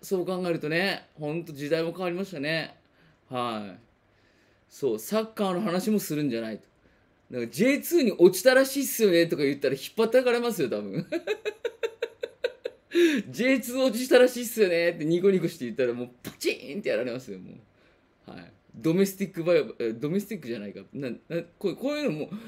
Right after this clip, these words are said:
こういうの、こういうの、こういうの暴力って言うんですよね。暴力事件ですよね。はい。もうパワハラを超えてますよね。はい。引っ張たれたら。はい。ね、サッカー。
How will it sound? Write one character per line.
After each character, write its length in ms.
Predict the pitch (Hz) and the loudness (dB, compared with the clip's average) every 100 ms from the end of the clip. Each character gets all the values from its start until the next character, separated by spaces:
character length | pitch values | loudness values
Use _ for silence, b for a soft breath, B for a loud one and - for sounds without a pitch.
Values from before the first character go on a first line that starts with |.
| B | B
こ 140 | - 320 | -6 -2
う 40 | |
い 20 | 277 | 2
う 20 | |
の、 120 | 170 | 0
こ 260 | - 170 196 | 2 4 4
う 40 | |
い 40 | |
う 20 | 208 | 4
の、 80 | |
こ 200 | - 320 | -2 -4
う 20 | 392 | 0
い 40 | |
う 40 | |
の 60 | 220 | -2
暴 260 | - 269 330 | 2 2 6
力 220 | 170 - | 6 4
っ 20 | |
て 60 | - | -4
言 80 | 110 | -4
う 20 | |
ん 40 | |
で 40 | 104 | -4
す 120 | 92 | -10
よ 60 | |
ね。 160 | 101 104 | -12 -6
暴 180 | 131 202 | 4 4
力 220 | 226 214 | 4 -2
事 100 | 202 | -6
件 160 | 208 117 | -4 -6
で 60 | 101 | -6
す 100 | 90 | -12
よ 80 | |
ね。 240 | 90 90 - | -14 -16 -18
は 160 | - 98 | -18 -16
い。 100 | - _ b b b b - | -16 _ b b b b -14
も 80 | 131 | -10
う 40 | |
パ 100 | - | 0
ワ 160 | 240 254 | 2 2
ハ 120 | 269 | 2
ラ 100 | 254 | 2
を 80 | 240 | 2
超 100 | 214 | 6
え 40 | 196 | 4
て 60 | |
ま 100 | 196 | 4
す 100 | 196 | -4
よ 100 | 110 | -6
ね。 200 | 98 95 117 | -8 -12 -16
は 100 | 98 | -20
い。 100 | - _ _ - | -20 _ _ -20
引 80 | - | -4
っ 40 | |
張 120 | 156 | -4
た 100 | 143 | -2
れ 140 | 127 104 | -2 -4
た 100 | - | -10
ら。 180 | - 95 _ 107 | -20 -20 _ -20
は 80 | 98 | -20
い。 60 | - _ _ _ _ _ _ _ _ _ _ _ _ _ _ _ _ _ _ _ _ _ _ _ _ _ _ _ _ _ _ _ _ _ _ _ _ _ _ _ | -20 _ _ _ _ _ _ _ _ _ _ _ _ _ _ _ _ _ _ _ _ _ _ _ _ _ _ _ _ _ _ _ _ _ _ _ _ _ _ _
ね、 300 | 117 120 - _ | -12 -10 -12 _
サ 220 | - 147 | -12 -10
ッ 140 | 127 | -10
カ 80 | 104 | -12
ー。 140 | 87 | -14